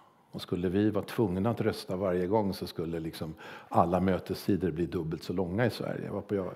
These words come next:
ringde till Estland och sa, "Vi måste ändra det, därför att, eh, så kan vi inte göra i Sverige."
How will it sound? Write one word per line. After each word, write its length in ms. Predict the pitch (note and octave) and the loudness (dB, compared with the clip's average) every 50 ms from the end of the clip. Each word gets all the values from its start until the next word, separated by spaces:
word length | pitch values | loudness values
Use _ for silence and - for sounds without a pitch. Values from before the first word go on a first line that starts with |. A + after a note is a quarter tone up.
| - | -10
ringde 400 | - F#2+ G#2 G2+ G2 F2 F2+ F#2+ | -10 -4 0 0 2 2 2 -2
till 140 | F2+ - G#2+ | 2 4 2
Estland 300 | A2 A2 - - G2 F#2+ | 2 2 2 -2 -2 -2
och 60 | F#2 | -2
sa, 80 | - G2+ | -2 -2
"Vi 120 | F2 F#2+ | -2 -2
måste 280 | F#2 F#2+ F2 - - G#2 | -2 -2 -2 -2 -2 -2
ändra 300 | G2 F2 F2+ F#2 A#2 B2 | 0 0 0 2 2 2
det, 240 | G2 - F2+ A2 D3 - - - - - - - - - - - _ _ | 2 2 0 0 0 -2 -8 -18 -20 -20 -20 -20 -20 -20 -20 -20 _ _
därför 400 | - G2 F#2 E2+ - - F#2+ F2 | 4 4 4 4 0 0 2 4
att, 460 | F2 F2 F#2 - - - - - - - | 4 4 4 2 -2 -12 -14 -16 -14 -6
eh, 320 | - G2 F#2+ F2+ F2+ E2+ | -2 -2 0 0 -2 -4
så 160 | D#2+ - - F#2+ | -4 -4 -4 -4
kan 200 | - - G2+ F#2+ | -2 0 2 2
vi 80 | F#2 | 2
inte 180 | F2+ - - F#2 | 0 0 2 2
göra 280 | G2 G2 E2+ F#2 A#2 | 2 4 2 2 0
i 60 | C#3 B2+ | 0 -2
Sverige." 400 | - - - - - - - | -2 -6 -6 -4 -6 -6 -6